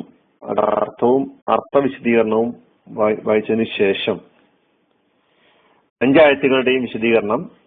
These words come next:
നമുക്ക് ഒരുമിച്ച് മനസ്സിലാക്കാൻ ശ്രമിക്കാം. ഈ സീ-, സൂറയിൽ പതിനൊന്ന് ആയത്തുകളാണുള്ളത്. സൂറ മക്കയിൽ അവതരിച്ചതാണ് എന്നതാണ്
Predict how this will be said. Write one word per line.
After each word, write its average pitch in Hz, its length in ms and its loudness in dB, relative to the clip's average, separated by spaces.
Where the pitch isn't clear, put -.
നമുക്ക് 110 460 -2
ഒരുമിച്ച് 135 500 0
മനസ്സിലാക്കാൻ 110 520 -2
ശ്രമിക്കാം. 107 440 -6
ഈ - 20 8
സീ-, 147 540 2
സൂറയിൽ 139 640 4
പതിനൊന്ന് 139 680 2
ആയത്തുകളാണുള്ളത്. 110 800 0
സൂറ 131 320 4
മക്കയിൽ 143 840 0
അവതരിച്ചതാണ് 123 840 2
എന്നതാണ് 120 560 2